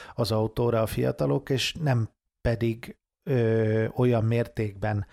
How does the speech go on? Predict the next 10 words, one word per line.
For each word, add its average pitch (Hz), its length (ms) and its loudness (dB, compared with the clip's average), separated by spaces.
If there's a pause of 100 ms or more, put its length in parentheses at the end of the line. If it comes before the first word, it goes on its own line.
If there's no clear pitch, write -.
(220)
a 120 100 -4
vágyaik 104 520 0
megtestesülése, 110 1200 -2
mint 120 360 2
mondjuk 101 380 0
az 107 160 -4
volt - 280 -6
régebben. - 800 -8
Hogy 120 220 0
látod? - 360 -10